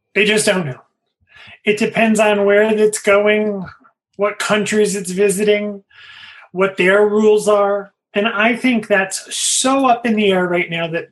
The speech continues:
nobody knows. And they speak with confidence. You know, the April sailings are still on the books, so we shall see.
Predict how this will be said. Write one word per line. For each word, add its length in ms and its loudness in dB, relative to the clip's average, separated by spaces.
nobody 400 -4
knows. 400 -8
And 420 0
they 180 2
speak 360 0
with 180 -4
confidence. 840 -2
You 100 2
know, 220 -2
the 180 -2
April 480 0
sailings 500 -2
are 120 -2
still 340 0
on 140 2
the 80 0
books, 580 -2
so 600 0
we 160 0
shall 260 0
see. 460 -2